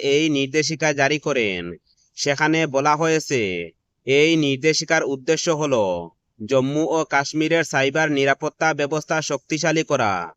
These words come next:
সংবেদনশীল সরকারি তথ্য রক্ষা করা এবং ডেটা চুরি রোখা।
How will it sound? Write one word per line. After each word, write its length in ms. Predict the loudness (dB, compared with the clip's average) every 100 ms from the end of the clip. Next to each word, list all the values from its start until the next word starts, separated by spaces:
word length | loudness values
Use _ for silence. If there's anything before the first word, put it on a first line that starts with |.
| _ _ _ -6
সংবেদনশীল 840 | -2 0 0 0 0 0 0 -2
সরকারি 500 | 0 0 2 2 2 0
তথ্য 280 | -4 -2 -2 0
রক্ষা 340 | 0 0 -2
করা 280 | 0 0 2 2
এবং 240 | -2 0 -2
ডেটা 280 | 0 2 0
চুরি 280 | 0 -2 0
রোখা। 320 | 0 -2 -2